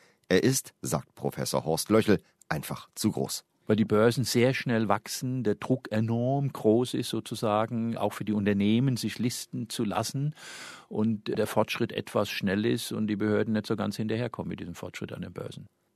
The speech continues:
Speaker 1: So tummeln sich unter den vielen neuen börsennotierten Unternehmen auch viele schwarze Schafe. Firmen, bei denen das Konzept eigentlich nicht ganz klar ist und deren Aktien trotzdem gekauft werden. Platzt nun die Blase in China?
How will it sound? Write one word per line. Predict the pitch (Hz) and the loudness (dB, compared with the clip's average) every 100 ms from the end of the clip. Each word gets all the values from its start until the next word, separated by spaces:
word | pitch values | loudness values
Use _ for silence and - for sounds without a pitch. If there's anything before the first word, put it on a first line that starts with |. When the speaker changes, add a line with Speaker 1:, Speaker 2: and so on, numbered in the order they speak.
| - | -2
Speaker 1:
So | 92 127 | 4 6
tummeln | 147 160 147 | 8 6 6
sich | 98 90 - | 4 2 2
unter | 95 85 | 0 2
den | 71 67 | 0 -2
vielen | - 139 98 73 69 | 0 2 4 4 6
neuen | 95 101 76 | 6 6 6
börsennotierten | 90 95 80 78 - 101 98 | 6 6 4 0 0 0 2
Unternehmen | 92 107 117 127 - | 2 4 6 6 4
auch | 113 | -2
viele | - 101 64 - | 0 0 0 -2
schwarze | - - 65 57 - | -6 -4 -4 -4 -6
Schafe. | - 95 78 - - _ _ _ | -2 -2 -2 -4 -8 _ _ _
Firmen, | - 156 151 127 _ - | 2 4 6 2 _ -4
bei | 147 | 2
denen | 127 92 | 4 4
das | - - | 0 -2
Konzept | 78 101 - - | 0 0 -2 0
eigentlich | 95 - 90 90 - | 0 0 -4 -6 -4
nicht | 73 69 - | -4 -4 -4
ganz | 78 - | -4 -4
klar | - 98 - | 0 0 2
ist | 85 - _ _ - | 0 -2 _ _ -2
und | 69 - _ | -2 -2 _
deren | 80 71 62 - | -2 -2 -4 -6
Aktien | - - 123 120 - | -4 -2 -2 -4 -10
trotzdem | - 107 - 127 | -8 -6 -6 -6
gekauft | - - - - | -8 -6 -6 0
werden. | 80 - - _ _ _ _ _ _ - | 0 0 -10 _ _ _ _ _ _ 0
Platzt | 123 - - | 0 0 0
nun | 135 131 | 2 2
die | |
Blase | - 113 120 123 | 6 6 6 2
in | |
China? | 123 131 120 | 2 6 6